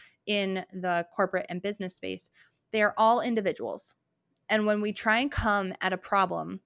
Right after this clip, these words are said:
with an overall approach of saying, "This is gonna work because I think it's gonna work," you're ultimately going to be disappointed in the fact that everyone is going to respond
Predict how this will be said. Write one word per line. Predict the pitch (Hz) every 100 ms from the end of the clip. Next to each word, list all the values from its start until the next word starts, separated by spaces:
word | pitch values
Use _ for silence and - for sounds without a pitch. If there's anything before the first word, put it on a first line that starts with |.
| _ _ _ _ _
with | 196 202 202 - -
an | 190 185 180 - -
overall | 214 254 277 233 220 208
approach | 185 - 170 180 - - - _ _ _ _ _ _ - -
of | 196 190
saying, | 202 196 185 185
"This | 190 220 240
is | 202
gonna | 226 202
work | 202 208
because | 202 196 196 -
I | 190
think | 214 208
it's | 208
gonna | - 190
work," | 180 202 175 - _ _ _ _ _ _ _ _
you're | 202 220 -
ultimately | 202 233 247 220 208
going | 190 196 196
to | 208
be | 190 190
disappointed | 180 208 214 - 202 202 185 180
in | - 196
the | 190
fact | 185 190 185 - -
that | 190 185 196 - _ _ _ -
everyone | 208 233 240 214
is | 190
going | 190 190 190 190
to | - 196 190 185 180 - _ _
respond | - 190 - - 180 175 185 262